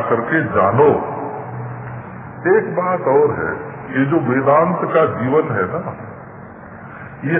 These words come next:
समस्याहीन जीवन है। वेदांत का जीवन, इसमें कोई, किसी के जीवन में जब प्रबल समस्या का उदय होता है ना,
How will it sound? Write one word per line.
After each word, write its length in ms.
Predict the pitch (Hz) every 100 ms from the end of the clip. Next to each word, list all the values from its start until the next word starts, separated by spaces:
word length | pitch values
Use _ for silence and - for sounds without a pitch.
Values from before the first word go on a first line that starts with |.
| -
समस्याहीन 920 | 127 131 147 - 170 156 123 156 143 101
जीवन 340 | 98 87 80 -
है। 140 | 69 - - - - - - - - - - - - - - - - - - - - - - - - - - - - - - - - - - - - - -
वेदांत 480 | 113 135 143 160 -
का 120 | - 135
जीवन, 320 | 123 165 175 - 180
इसमें 260 | - 214 196
कोई, 300 | 175 185 196 160 196 233 - - - - - - - 78 - - - - - - - - - - - - - - - - -
किसी 260 | 143 143 180
के 140 | 165 131
जीवन 320 | 170 175 175
में 140 | 175 165
जब 160 | 160 - - -
प्रबल 340 | - - - -
समस्या 440 | 165 143 - 160 151
का 160 | 151 147
उदय 260 | 147 156
होता 300 | 135 131 156 151
है 60 | 147
ना, 120 | 240